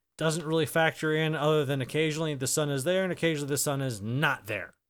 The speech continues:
Eh. It's, it's one of those things you're like, "Was this supposed to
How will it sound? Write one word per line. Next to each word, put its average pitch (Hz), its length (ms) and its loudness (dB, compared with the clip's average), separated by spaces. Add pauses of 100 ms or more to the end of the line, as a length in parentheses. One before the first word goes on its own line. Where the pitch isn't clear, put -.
(280)
Eh. 147 260 2 (480)
It's, - 280 0
it's 170 160 2
one 202 120 4
of 196 60 2
those 180 220 2
things 180 240 0
you're 147 100 2
like, 127 240 -4 (100)
"Was 127 280 0
this 175 120 0
supposed 214 500 0
to 202 220 0